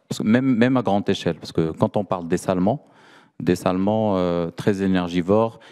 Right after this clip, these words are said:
il peut être couplé à de l'énergie renouvelable, et là, l'eau devient un moyen de stockage de l'énergie. Quand on parle de déchets, on parle également de, d'énergie, quand on parle de station de traitement. Donc,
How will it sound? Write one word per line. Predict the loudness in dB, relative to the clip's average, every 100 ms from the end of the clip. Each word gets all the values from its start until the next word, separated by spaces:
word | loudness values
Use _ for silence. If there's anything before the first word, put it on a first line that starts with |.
| -4
il | -2
peut | 2
être | 2 0 -2
couplé | -2 2 2
à | 2
de |
l'énergie | 0 0 0 0
renouvelable, | 2 0 2 2 0 -2
et | -2
là, | 0 0
l'eau | 2 4 2
devient | 2 0 2 2 2 -2 -6 -4
un | -2
moyen | 2 2 2
de | -2
stockage | 0 0 2 -2
de | 2
l'énergie. | 0 0 -4 -6 -8 -14 -20 -20 -20 _
Quand | -2 0
on | 0
parle | 0 0
de | 0
déchets, | 2 2 4 2 2 -2 _ _ _ -2
on | 0
parle | 0 -4 -2
également | 0 0 0 -2
de, | 0 0 0
d'énergie, | 2 2 2 -4 -6 -6
quand | -6 -4
on |
parle | -2 -2
de |
station | -4 -2 -2
de |
traitement. | -2 -6 -4 0
Donc, | 0 -2